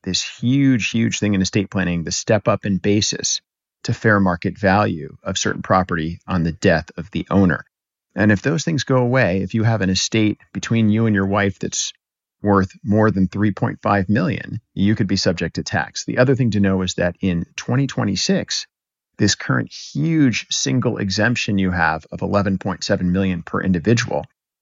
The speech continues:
that automatically reverts to five point four nine million. So if you die with a six million dollar estate and you plan on dying after twenty twenty-six, you've gotta do some estate planning now.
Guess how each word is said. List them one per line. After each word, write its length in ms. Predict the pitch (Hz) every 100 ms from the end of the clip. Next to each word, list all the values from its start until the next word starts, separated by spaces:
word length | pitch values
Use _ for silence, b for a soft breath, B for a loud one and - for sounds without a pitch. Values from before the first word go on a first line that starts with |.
| _
that 220 | - 104 -
automatically 600 | 110 113 110 101 101 98
reverts 420 | 95 82 95 -
to 100 | 98
five 380 | - 85 90 85
point 220 | - -
four 200 | - 98
nine 280 | 95 95 95
million. 280 | - - -
So 280 | - 87 -
if 160 | 90
you 100 | 101
die 340 | 87 110 110 113
with 180 | 92 85
a 60 |
six 260 | - 123 -
million 220 | 110 104
dollar 260 | 98 95 87
estate 440 | - 113 107 - _ _ _ -
and 140 | 92
you 80 | 85
plan 340 | - 117 117
on 180 | 110 92
dying 400 | 98 98 104 98
after 360 | 98 107 - 98
twenty 320 | - 113 104
twenty-six, 880 | - 127 101 92 - 208 131 - - _ _ _ _ _
you've 160 | 98 92
gotta 320 | 104 98 101
do 240 | 87 95
some 180 | 90 92
estate 380 | 80 - 87 80
planning 420 | - 90 87 80
now. 400 | 78 82 73 82